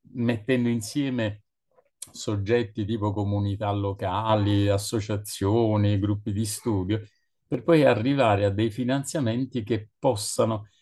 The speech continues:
innescare dei processi che poi vadano in autonomia, che non debbano dipendere continuamente dalla sovvenzione, ma al limite che ricevono quella sovvenzione in partenza come capitale originario, ma che poi siano autonomi.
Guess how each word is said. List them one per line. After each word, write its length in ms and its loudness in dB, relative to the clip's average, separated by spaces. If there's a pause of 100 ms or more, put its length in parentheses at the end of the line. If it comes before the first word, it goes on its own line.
(180)
innescare 600 4
dei 140 4
processi 640 -2
che 160 -2
poi 220 4
vadano 360 4
in 120 0
autonomia, 760 -2 (360)
che 100 -10
non 220 4
debbano 400 2
dipendere 600 -6
continuamente 840 -6
dalla 260 -4
sovvenzione, 1080 -8
ma 200 -10 (240)
al 200 0
limite 380 0
che 280 0 (380)
ricevono 600 0
quella 220 2
sovvenzione 680 -2
in 140 0
partenza 680 -2
come 280 -4
capitale 640 -2
originario, 760 -4
ma 120 -6
che 160 -4
poi 200 -4
siano 280 -6
autonomi. 640 -6